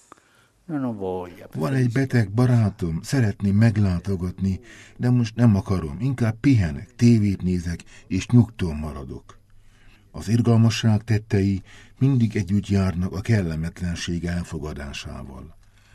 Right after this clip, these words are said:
Speaker 2: Lám az Úr is kellemetlenségeket viselt el értünk.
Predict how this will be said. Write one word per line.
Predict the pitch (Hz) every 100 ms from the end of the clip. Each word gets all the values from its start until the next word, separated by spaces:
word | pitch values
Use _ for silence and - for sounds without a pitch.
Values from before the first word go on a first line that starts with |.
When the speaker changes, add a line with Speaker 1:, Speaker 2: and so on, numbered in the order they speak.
| - - -
Speaker 2:
Lám | 104 123 120
az | 117
Úr | 175 147
is | 117 104 -
kellemetlenségeket | 110 73 69 80 82 82 85 - 82 85 82 85 -
viselt | 95 90 76 -
el | 78
értünk. | 76 69 67 - 71 -